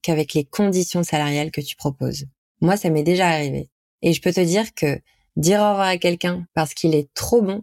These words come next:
pour ce que tu peux lui offrir, c'est un autre niveau de frustration que de vivre du turnover à cause d'une erreur de casting. Si tu ne veux pas que ça t'arrive ou tu ne veux plus que ça t'arrive et que tu as envie d'offrir à ton équipe des avantages autres qu'une petite augmentation tous les six mois,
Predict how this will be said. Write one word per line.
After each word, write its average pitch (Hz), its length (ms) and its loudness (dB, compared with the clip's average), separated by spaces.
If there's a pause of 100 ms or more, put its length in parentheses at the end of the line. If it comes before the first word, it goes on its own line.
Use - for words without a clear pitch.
pour 165 140 -2
ce - 60 -12
que 170 100 -4
tu - 140 -10
peux 160 100 2
lui 151 120 2
offrir, 151 280 -6 (440)
c'est 175 240 -2
un 170 300 4
autre 214 260 0
niveau 165 300 2
de 160 100 -2
frustration - 760 -6
que - 120 0
de 165 100 2
vivre 165 360 2
du 143 200 -4
turnover 160 640 0 (220)
à 170 120 0
cause 170 260 0
d'une 151 140 -2
erreur 143 220 -2
de 143 80 -4
casting. 135 560 -4 (460)
Si 180 140 0
tu 175 120 0
ne 170 60 4
veux 160 140 2
pas 214 220 -2
que 185 100 -2
ça 165 180 -2
t'arrive 143 460 -2
ou - 120 -2
tu 147 160 -2
ne 147 60 2
veux 139 160 -2 (120)
plus 214 180 -2
que 165 140 -2
ça 143 160 -2
t'arrive 143 440 -2 (360)
et 165 80 4
que 180 100 -2
tu - 160 -2
as 156 80 2
envie 160 220 2
d'offrir 175 320 0
à 180 60 0
ton 160 200 0
équipe 160 280 -2
des 151 200 2
avantages 160 560 0 (260)
autres 214 340 2
qu'une 156 260 -2
petite 175 340 -2
augmentation 170 560 0
tous 175 140 -2
les 160 120 4
six 165 200 -2
mois, 170 260 0